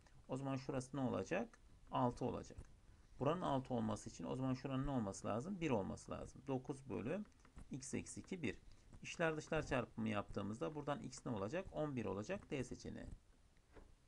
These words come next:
Olduğuna göre x kaçtır diyor. Yani şurası nedir? Beş çarpı yedi. Şu nedir? Yedi çarpı dokuz. Bu nedir? Dokuz çarpı on bir. İkişer ikişer artıyor tek sayılar. O zaman şu formatta iki n eksi bir,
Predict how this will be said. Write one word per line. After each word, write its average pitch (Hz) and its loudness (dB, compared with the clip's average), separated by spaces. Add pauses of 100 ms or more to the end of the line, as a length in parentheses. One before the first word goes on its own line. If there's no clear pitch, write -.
(680)
Olduğuna 143 4
göre 127 2
x - -2
kaçtır 175 0
diyor. 107 4 (440)
Yani 131 4
şurası 139 -2
nedir? 139 2 (360)
Beş 131 -2
çarpı 104 0
yedi. 90 -2 (140)
Şu 151 0
nedir? 131 0 (140)
Yedi 120 -2
çarpı 98 -2
dokuz. 151 -8 (140)
Bu 156 0
nedir? 147 0 (100)
Dokuz - -4
çarpı 110 0
on 101 2
bir. 87 -4
İkişer - -4
ikişer 170 -4
artıyor 113 0
tek 123 0
sayılar. 120 -2 (540)
O 139 0
zaman 151 0
şu 151 -2
formatta 123 2 (500)
iki 143 0
n 123 2
eksi 98 -2
bir, 170 0